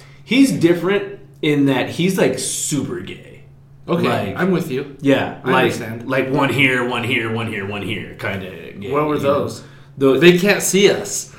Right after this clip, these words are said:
Speaker 1: It's, oh, sorry.
Speaker 2: <laughs>
Speaker 1: Like, one here, one here, one here, and one here,
Speaker 2: I'm glad you,
Speaker 1: kinda.
Speaker 2: okay, good.
Speaker 1: I looked at the
Speaker 2: Mind
Speaker 1: camera that
Speaker 2: dicks.
Speaker 1: time.
Speaker 2: Okay.
Speaker 1: <laughs> I was miming dicks. And, uh, love Daniel to death. I think he's fucking hilarious,
Speaker 2: Uh-huh.
Speaker 1: and he's one of the coolest guys, and,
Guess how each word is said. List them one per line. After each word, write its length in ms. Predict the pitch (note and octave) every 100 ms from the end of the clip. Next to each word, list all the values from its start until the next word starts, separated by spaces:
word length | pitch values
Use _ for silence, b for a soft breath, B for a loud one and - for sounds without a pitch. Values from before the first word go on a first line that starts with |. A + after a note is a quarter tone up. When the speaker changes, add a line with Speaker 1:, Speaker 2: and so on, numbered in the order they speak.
| B C#3
Speaker 1:
It's, 180 | C#3 -
oh, 220 | D#3 B2+
sorry. 240 | - A#2+
Speaker 2:
<laughs> 420 | B2+ - - -
Speaker 1:
Like, 280 | C3+ C3 -
one 140 | D#3+ F3
here, 320 | E3+ D#3+ D#3
one 180 | D#3 D#3
here, 260 | D3+ D3+ D3
one 180 | C#3+ C#3
here, 220 | C#3 C3+
and 120 | A#2+
one 140 | B2+ B2+
here, 180 | A#2+ A#2+
Speaker 2:
I'm 100 | C#3
glad 240 | C#3 C3+
you, 40 | B2+
Speaker 1:
kinda. 220 | A2 G2
Speaker 2:
okay, 220 | B2 G#2+
good. 340 | - A#2 G2+ -
Speaker 1:
I 60 | C#3+
looked 140 | C#3
at 60 | C3
the 60 |
Speaker 2:
Mind 140 | C#3 C3+
Speaker 1:
camera 240 | A#2 A2
that 160 | B2+ -
Speaker 2:
dicks. 220 | G2 G2
Speaker 1:
time. 80 | - - - - A#2+
Speaker 2:
Okay. 240 | A2+ G#2 -
Speaker 1:
<laughs> 80 | C3 -
I 40 |
was 160 | D#3 E3
miming 380 | E3+ D3+ D3+ A2+
dicks. 240 | G#2+ G2+ - B B B B B D3
And, 320 | C#3 C3+ B2+
uh, 340 | A#2+ G#2+ A2 B2
love 320 | C#3+ E3+ E3+
Daniel 300 | D#3+ D3+ C3+
to 40 |
death. 140 | A#2+ G#2+
I 100 | G#2+
think 120 | A#2+
he's 60 | G#2+
fucking 260 | A#2+ A2 G#2+
hilarious, 640 | G#2+ A2 A2+ A#2 A#2 A#2
Speaker 2:
Uh-huh. 120 | A2+
Speaker 1:
and 80 | A#2
he's 100 | A#2+
one 120 | A#2
of 40 | A2
the 80 | A#2+
coolest 240 | A2+ A2
guys, 480 | A#2 A2 A2 G2+ -
and, 400 | A2 G#2 G2+ G2+